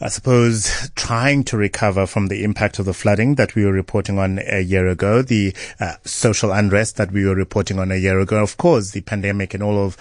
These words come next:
those challenges that it brought with, I would have been welcoming the news from the finance minister, uh,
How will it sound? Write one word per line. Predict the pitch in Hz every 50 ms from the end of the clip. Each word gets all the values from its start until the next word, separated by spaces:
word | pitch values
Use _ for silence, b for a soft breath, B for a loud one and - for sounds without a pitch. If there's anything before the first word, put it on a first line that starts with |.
| B B B B -
those | - 120 113 120 113
challenges | - - 110 95 90 87 82 92 92 82
that | - 95 87
it | 90 80
brought | - 98 92 87 - -
with, | 95 95 104 - - B B B B B B
I | - - 120 147
would | 175 175 170 135
have | 117 95 -
been | 104 98 92
welcoming | 90 92 - - 98 95 92 90
the | 95 92
news | 92 92 92 90 87 80
from | - - 113 98 92
the | 92
finance | 90 - 98 92 92 92 87 - -
minister, | 98 92 92 85 - - 98 90 90 85 B B B B B -
uh, | 104 95 92 90 92